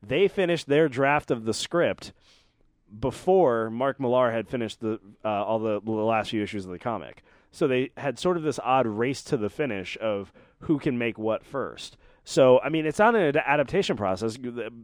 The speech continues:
the brilliant people were involved at every step of this, and it is what it is. I'm just saying of the two things that essentially were created at the same time,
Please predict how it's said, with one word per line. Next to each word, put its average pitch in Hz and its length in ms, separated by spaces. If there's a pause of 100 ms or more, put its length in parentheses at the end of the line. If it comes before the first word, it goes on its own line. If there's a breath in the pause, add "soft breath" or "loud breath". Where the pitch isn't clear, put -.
(100)
the 113 100
brilliant 127 400
people 143 220
were 123 160
involved 117 320
at 110 60
every 107 140
step 156 180
of 127 60
this, 101 220
and 104 140
it 104 120
is 107 140
what 101 120
it 101 100
is. 131 200 (340 loud breath)
I'm 151 220
just 156 160
saying 127 180
of 113 100
the 107 80
two 139 180
things 127 260
that 113 140
essentially 165 440
were 120 160
created 107 440
at 104 140
the 95 80
same 101 280
time, 104 400